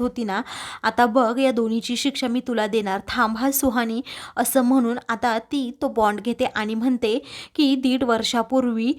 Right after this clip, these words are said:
जनशेत भरधाव वेगाने गाडी चालवत होते आणि एका बाईला उडवलं निर्दयीपणे. कोणतीही मदत न करता मी तशीच पुढे गेले. मी तिला जर वाचवलं असतं, मदत केली असती,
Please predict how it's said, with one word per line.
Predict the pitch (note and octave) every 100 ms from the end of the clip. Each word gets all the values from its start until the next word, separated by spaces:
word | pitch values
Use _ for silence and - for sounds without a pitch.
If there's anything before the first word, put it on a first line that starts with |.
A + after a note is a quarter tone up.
| - - - - -
जनशेत | B3+ B3 C4 C4 B3 C#4 A3+
भरधाव | A#3+ B3 B3 C4
वेगाने | B3+ A#3 A3+ A3+
गाडी | A#3+ G#3+ A#3+
चालवत | C4+ A#3 A3 A3
होते | A#3+ B3+ A#3+ A3+
आणि | - B3 A3+ B3
एका | B3 C4+
बाईला | A#3+ A3 G#3+ A3+
उडवलं | A#3+ B3+ B3 A3+
निर्दयीपणे. | B3+ A3+ G3+ A#3 B3 C4 A#3 A#3
कोणतीही | - C4+ A3+ C4 C4
मदत | C4+ A3+ A3+ A#3
न | B3
करता | B3 C4 C4 A3+
मी | C4+ B3+ C#4
तशीच | C4+ C#4 C4+
पुढे | - B3 A#3
गेले. | G#3+ G3+ F3+ F3 _ -
मी | B3+ C#4 A#3+ C4 C4
तिला | A#3+ A#3+ B3
जर | A#3+ C4 A#3+ A#3 C#4 - - - A#3+
वाचवलं | G#3+ G#3 A#3+ B3 B3 C4
असतं, | - A#3+
मदत | A3+ A3+ A#3 A#3
केली | - A#3 A#3
असती, | B3 B3+ - A#3